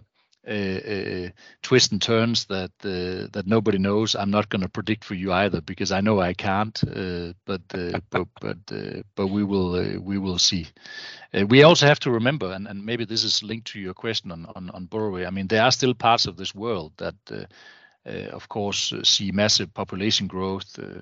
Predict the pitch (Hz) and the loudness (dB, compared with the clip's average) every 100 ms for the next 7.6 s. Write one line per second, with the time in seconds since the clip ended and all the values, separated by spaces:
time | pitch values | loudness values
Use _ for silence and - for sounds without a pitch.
0 | - 98 - 90 - 92 92 92 95 98 | -6 -6 -6 -8 -4 -2 -2 -4 -4 -2
1 | 92 98 85 85 - - - - - _ | 0 0 -2 -4 -8 -20 -20 -20 -20 _
2 | - 82 78 76 76 80 92 - 90 98 | -8 -6 -6 -6 -10 -14 -14 -8 -6 -4
3 | 95 87 95 101 95 95 87 87 85 - | -4 -2 0 0 0 -4 -2 -2 -4 2
4 | 101 95 92 90 87 92 95 98 80 82 | 2 2 -2 -4 -6 -4 -4 -4 -8 -12
5 | - 92 85 85 90 - 95 90 - 82 | -8 -8 -6 -4 0 0 0 -6 0 2
6 | 85 - 85 87 85 80 95 90 - 95 | 2 -2 -8 -8 -8 -8 -8 -8 -8 -8
7 | 87 - 95 95 - | -8 -6 -6 -4 -6